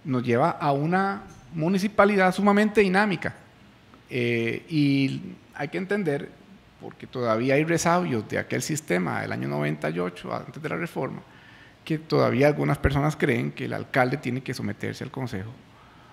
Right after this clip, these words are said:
Eh, aunque hay sistemas de control, como el veto, que lo mencionaba ahora la presentación, en el cual el alcalde puede ejercer cierto control de legalidad sobre los acuerdos del consejo. Ya lo vamos a ver en detalle.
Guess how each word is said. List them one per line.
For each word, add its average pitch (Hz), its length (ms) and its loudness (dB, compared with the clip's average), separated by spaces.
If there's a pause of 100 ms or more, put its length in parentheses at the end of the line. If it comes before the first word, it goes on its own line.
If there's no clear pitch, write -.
(680)
Eh, 104 420 -8
aunque 185 340 0
hay 151 160 2
sistemas 190 480 2
de 185 100 4
control, 185 560 2 (480)
como 110 280 -2
el 104 80 -2
veto, 151 460 0
que - 400 -12 (180)
lo - 80 -8
mencionaba 113 500 -4
ahora 123 300 0
la 120 160 -6
presentación, 151 640 -8
en 151 140 -4
el 170 80 2
cual 151 220 4
el 156 140 0
alcalde 151 440 4
puede 123 260 -2
ejercer 147 380 -2
cierto 143 280 -8
control 139 400 0
de 170 160 4
legalidad 196 540 0
sobre 151 480 -2
los 135 160 -10
acuerdos 113 380 -4
del 113 100 -8
consejo. - 340 -12 (140)
Ya 113 80 -2
lo 123 80 -4
vamos 117 260 0
a 110 40 -6
ver 107 120 -6
en 110 120 -10
detalle. - 280 -18